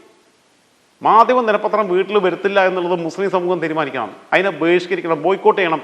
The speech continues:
കംപ്ലീറ്റ്ലി. കേരളത്തിൽ ഇത്ര കണ്ട് വർഗീയത പ്രചരിപ്പിക്കുന്ന വേറെ പത്രമില്ല. ഞാൻ പറയട്ടെ, വീക്ഷണത്തോടോ ജന്മദിന, ആ, എന്താ, ജന്മഭൂമിയോടോ പിന്നെ ഇതിനോടൊന്നും താല്പര്യമായിട്ടല്ല പറയണേ. പക്ഷേ ഇത്ര കണ്ട് വൃത്തികേട് പറയണ ഒരു പത്രം, ഒരു ചാനൽ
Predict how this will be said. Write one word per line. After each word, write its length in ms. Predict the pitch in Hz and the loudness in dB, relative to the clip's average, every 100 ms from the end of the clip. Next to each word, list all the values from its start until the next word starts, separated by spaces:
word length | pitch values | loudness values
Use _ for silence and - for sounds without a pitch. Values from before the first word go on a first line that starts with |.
| 160 | -6
കംപ്ലീറ്റ്ലി. 480 | 160 160 143 113 95 - _ _ _ _ _ - | -6 -6 -8 -14 -16 -20 _ _ _ _ _ 0
കേരളത്തിൽ 360 | 175 214 214 185 | 4 4 2 -2
ഇത്ര 280 | - - 247 233 | -8 4 8 8
കണ്ട് 160 | 208 196 | 6 4
വർഗീയത 260 | 190 185 190 | 2 2 0
പ്രചരിപ്പിക്കുന്ന 440 | 185 185 180 180 180 | 0 -2 -2 -2 2
വേറെ 120 | 175 190 | 4 2
പത്രമില്ല. 280 | 175 170 151 151 | 0 -4 -2 0
ഞാൻ 80 | 180 | 2
പറയട്ടെ, 180 | 180 139 131 151 | 2 0 -4 -2
വീക്ഷണത്തോടോ 560 | 165 180 180 180 185 135 - - - 131 | -2 -2 -2 2 2 2 -4 -20 -6 -2
ജന്മദിന, 320 | 151 170 175 170 165 | 0 2 0 0 -2
ആ, 40 | 160 156 | 2 0
എന്താ, 140 | 156 180 165 | 0 -2 0
ജന്മഭൂമിയോടോ 680 | 160 165 165 170 175 180 180 90 - - - _ - | -2 -2 -4 -2 0 0 0 -2 -8 -20 -20 _ -8
പിന്നെ 340 | 143 131 131 123 117 110 104 104 - - - | -8 -4 -2 0 0 -2 -2 -6 -12 -20 -10
ഇതിനോടൊന്നും 400 | 143 190 190 214 196 | -4 -2 -2 -2 -2
താല്പര്യമായിട്ടല്ല 640 | 190 208 208 214 202 202 202 | -2 -4 -2 -2 -2 0 0
പറയണേ. 240 | 156 104 - - _ _ - | 0 -6 -12 -20 _ _ -8
പക്ഷേ 140 | 165 175 | -4 -6
ഇത്ര 300 | 175 - 330 330 | -8 0 2 4
കണ്ട് 140 | 240 160 | 2 -4
വൃത്തികേട് 320 | 143 139 135 123 - | -6 -6 -6 -8 -6
പറയണ 240 | 147 139 127 143 | -2 -2 -2 -6
ഒരു 100 | 139 139 - _ _ _ _ _ _ _ - | -8 -10 -12 _ _ _ _ _ _ _ -6
പത്രം, 360 | 135 185 247 269 - - _ _ _ - | -4 -2 -4 -6 -18 -20 _ _ _ -6
ഒരു 120 | 156 147 - | -4 -4 -2
ചാനൽ 420 | 123 135 156 226 | 0 2 2 0